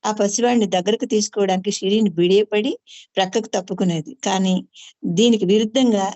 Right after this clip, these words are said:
రెండవ శిశువు విషయంలో తనలోని మాతృత్వపు భావాలు పరిణితి చెంది పుట్టబోయే బిడ్డపై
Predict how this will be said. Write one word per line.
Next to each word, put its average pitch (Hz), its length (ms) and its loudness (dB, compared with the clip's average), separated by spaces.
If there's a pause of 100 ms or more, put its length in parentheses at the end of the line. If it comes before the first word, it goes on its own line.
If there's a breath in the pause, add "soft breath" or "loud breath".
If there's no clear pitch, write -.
రెండవ 208 340 4
శిశువు 240 440 -4
విషయంలో 196 680 0 (420 loud breath)
తనలోని 226 420 4
మాతృత్వపు 226 720 0
భావాలు 190 600 2
పరిణితి 208 600 0
చెంది 202 340 -4 (380 loud breath)
పుట్టబోయే 247 500 2
బిడ్డపై 202 520 0